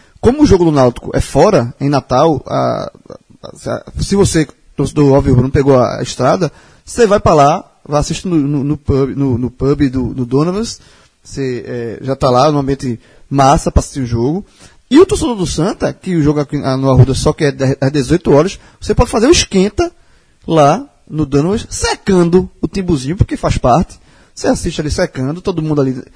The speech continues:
civilizadamente, cada um assistindo, é, o, o torcedor alvirrubro torcendo a favor e o Santa secando, e depois você vai pro Arruda, vê o jogo, assiste o jogo com a Juazeirense,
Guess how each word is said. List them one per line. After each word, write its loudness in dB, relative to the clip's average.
civilizadamente, -2
cada 0
um 2
assistindo, -2
é, -4
o, -4
o -6
torcedor 2
alvirrubro 2
torcendo -2
a -4
favor 0
e 4
o -2
Santa -6
secando, -4
e -2
depois 0
você -2
vai 2
pro 4
Arruda, 2
vê 2
o 6
jogo, -2
assiste -4
o -10
jogo -6
com -2
a -2
Juazeirense, -2